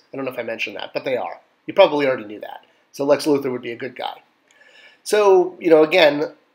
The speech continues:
lots of different versions of them over the years. Sometimes they have capes, sometimes they don't have capes. You know, Owlman has these fancy ruffles sometimes. Sometimes he doesn't. Sometimes his cowl sits on his head.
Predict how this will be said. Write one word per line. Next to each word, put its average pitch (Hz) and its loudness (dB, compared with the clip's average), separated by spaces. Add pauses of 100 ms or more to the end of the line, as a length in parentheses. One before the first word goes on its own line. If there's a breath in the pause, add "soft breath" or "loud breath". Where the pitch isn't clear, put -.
lots 170 0
of 156 -4
different 147 -6
versions 190 2
of 160 0
them 156 2
over 147 0
the 147 -4
years. 143 0
Sometimes 135 -8
they 123 -4
have 127 -12
capes, - -6
sometimes 147 -8
they 175 -8
don't 269 0
have 196 0
capes. - -6
You 147 -14
know, 131 -8
Owlman 156 0
has 147 -6
these 151 -10
fancy 151 -6
ruffles 175 -6
sometimes. 131 -10
Sometimes 135 -10
he 202 -16
doesn't. 180 -4
Sometimes 135 -12
his 170 -10
cowl 139 -4
sits 151 -10
on 190 -6
his 208 -12
head. 123 -4